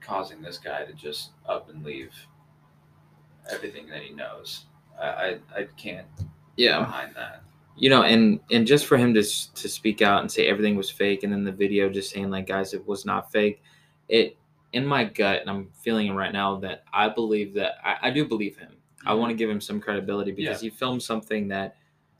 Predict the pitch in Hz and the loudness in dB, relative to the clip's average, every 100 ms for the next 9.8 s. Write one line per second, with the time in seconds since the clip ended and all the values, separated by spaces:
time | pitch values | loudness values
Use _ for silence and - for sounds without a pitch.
0 | _ - 104 - - 101 101 98 95 _ | _ -8 -8 -8 -8 -4 -4 -4 -8 _
1 | _ _ - - - 127 117 107 - _ | _ _ -20 -20 -18 -14 -14 -16 -20 _
2 | _ _ _ _ _ _ - 107 98 - | _ _ _ _ _ _ -4 -4 -4 -2
3 | 131 - 113 - - _ _ _ _ _ | -2 -4 -8 -14 -20 _ _ _ _ _
4 | - 107 101 - 98 135 127 - 98 95 | -6 -6 -4 -6 -4 0 0 0 -6 -8
5 | - _ _ _ _ 110 147 135 117 104 | -12 _ _ _ _ -2 0 0 0 0
6 | 95 - - - 65 - _ _ - - | -2 -6 -10 -10 -12 -16 _ _ -18 -18
7 | _ _ _ _ _ _ 113 113 113 - | _ _ _ _ _ _ -2 -2 -2 -2
8 | 127 123 - 117 113 107 - - 101 98 | -2 -2 -2 2 2 0 -8 -16 -14 -16
9 | - 117 120 110 87 76 87 | -6 -4 -2 -2 -4 -6 -6